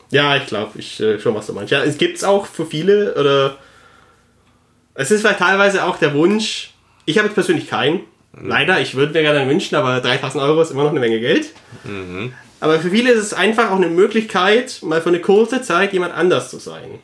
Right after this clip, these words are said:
Speaker 1: Oder eine kurze Zeit zu entfliehen und einfach mal, ja, einfach mal für seine Persona zu sein. Nicht mehr der Mensch,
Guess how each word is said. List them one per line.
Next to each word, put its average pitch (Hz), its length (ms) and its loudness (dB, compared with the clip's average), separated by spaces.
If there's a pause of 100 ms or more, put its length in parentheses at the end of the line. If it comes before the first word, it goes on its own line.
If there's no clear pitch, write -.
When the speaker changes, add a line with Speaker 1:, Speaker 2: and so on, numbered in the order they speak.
(120)
Speaker 1:
Oder 127 300 -6
eine 135 120 -2
kurze 196 320 2
Zeit 160 320 -2
zu - 140 -6
entfliehen 185 720 -4 (1000)
und - 60 -8
einfach 190 300 2
mal, 180 540 4 (1200)
ja, 170 160 0
einfach 143 200 -2
mal 180 180 2
für 180 140 0
seine 175 200 0
Persona 170 360 0
zu 123 80 -6
sein. 123 220 -2
Nicht 180 260 -2
mehr 170 280 6
der 151 120 0
Mensch, 254 580 0